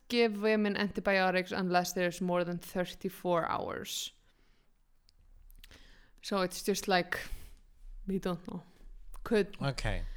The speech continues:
Speaker 1: But then we got him home and
Speaker 2: Mm-hmm.
Speaker 1: yeah, went to the hospital two times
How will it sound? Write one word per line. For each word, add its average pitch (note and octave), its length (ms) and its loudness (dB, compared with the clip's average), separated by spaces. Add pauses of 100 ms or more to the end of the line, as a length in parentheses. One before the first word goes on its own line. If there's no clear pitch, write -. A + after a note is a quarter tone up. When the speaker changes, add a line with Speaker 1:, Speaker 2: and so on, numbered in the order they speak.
(880)
Speaker 1:
But A#3+ 120 4
then E4+ 180 10
we F#4+ 100 6
got - 540 0 (200)
him F#3 200 -4
home F#4 460 4 (440)
and A#3 340 -2
Speaker 2:
Mm-hmm. D3+ 240 0 (1080)
Speaker 1:
yeah, C#4+ 240 2
went A#3 280 4 (400)
to C4 180 2
the B3 100 4
hospital B3 540 0
two B3+ 280 -4
times - 840 -2